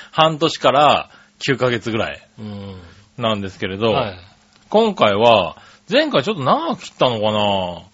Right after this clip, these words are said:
Speaker 2: うん。
Speaker 1: ちょっとね、わかんないんだけど、四ヶ月で。
Speaker 2: ああ、なるほど。
Speaker 1: はい。行ったんですよね。
Speaker 2: うん。
Speaker 1: なんで、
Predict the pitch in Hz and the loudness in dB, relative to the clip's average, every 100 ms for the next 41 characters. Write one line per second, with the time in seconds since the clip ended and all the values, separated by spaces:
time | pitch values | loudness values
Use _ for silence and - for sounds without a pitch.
0 | - 110 90 - 262 - 139 131 147 208 | -18 -16 -16 -10 -10 -4 0 2 2 0
1 | 160 120 110 110 113 98 85 - _ _ | 2 0 -2 0 0 0 -4 -12 _ _
2 | 139 180 208 202 208 143 - 92 76 - | -6 -2 -2 -2 0 0 -4 -10 -12 -12
3 | _ _ _ - - 160 131 113 107 95 | _ _ _ -20 -10 -6 -6 -6 -8 -12
4 | 82 82 - 127 110 92 82 - _ _ | -16 -20 -2 0 0 -2 -10 -18 _ _
5 | _ _ _ _ 113 107 - 117 104 85 | _ _ _ _ -8 -8 -2 0 0 -6
6 | - 87 104 143 156 107 87 - 123 110 | -14 -12 -6 -6 -6 -14 -16 -8 -4 -4
7 | 110 117 113 87 | -2 0 0 -2